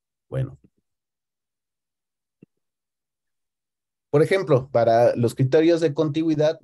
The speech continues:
nos solemos basar en los movimientos de las piezas de ajedrez, ¿no? Entonces, eh, aquí está el ejemplo de los, de los tipos de contigüidad que pueden ser basados en, en estos movimientos.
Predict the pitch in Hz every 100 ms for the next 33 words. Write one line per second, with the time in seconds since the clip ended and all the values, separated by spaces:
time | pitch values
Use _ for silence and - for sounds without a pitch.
0 | - - 107 104 - _ - 110 110 127
1 | 127 123 123 - 120 120 - 107 104 101
2 | 98 107 101 104 110 120 120 120 120 120
3 | 127 _ _ _ _ - 110 117 127 117
4 | 92 - - 101 92 98 98 101 - 127
5 | 151 156 - _ _ - - _ _ _
6 | - 104 107 113 110 - 92 90 85 82
7 | 71 _ _ _ - - 120 110 113 104
8 | 104 - - 65 - 87 85 - 127 131
9 | 113 87 67 87 - _ 73 85 85 85
10 | - 110 110 98 95 92 92 95 98 98
11 | 98 - 95 90 90 92 90 82 87 87
12 | - 71 65 - 71 65 - 71 - 107
13 | 117 139 156 143 131 160